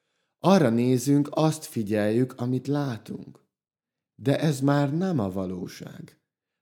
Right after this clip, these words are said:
mert ami Krisztusban megtörtént, az be van fejezve.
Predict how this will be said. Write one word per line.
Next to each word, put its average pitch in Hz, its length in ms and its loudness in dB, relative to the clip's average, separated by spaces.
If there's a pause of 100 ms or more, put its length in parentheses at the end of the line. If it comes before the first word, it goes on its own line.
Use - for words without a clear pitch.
(160)
mert 117 280 0
ami 104 260 -4
Krisztusban 143 680 -2
megtörtént, 98 1000 -8 (360)
az 107 480 -6 (100)
be 101 320 -4
van 80 260 -12
fejezve. - 800 -18